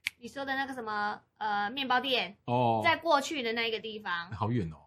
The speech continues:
Speaker 1: 对，很远，而且那个停车费就是三千五日币起跳。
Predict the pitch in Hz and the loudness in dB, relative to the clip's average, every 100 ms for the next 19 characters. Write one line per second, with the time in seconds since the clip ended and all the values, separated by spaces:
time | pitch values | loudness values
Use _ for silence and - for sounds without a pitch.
0 | _ 359 330 285 320 - 302 320 311 311 | _ 0 2 2 0 0 0 0 0 2
1 | 277 - 285 269 294 320 285 285 277 254 | 0 -2 -2 0 0 4 6 4 0 -4
2 | 262 262 247 240 247 240 220 196 208 208 | -4 -10 -4 -2 -2 0 0 0 -2 -4
3 | 190 180 - 180 165 | -8 -14 -12 -12 -12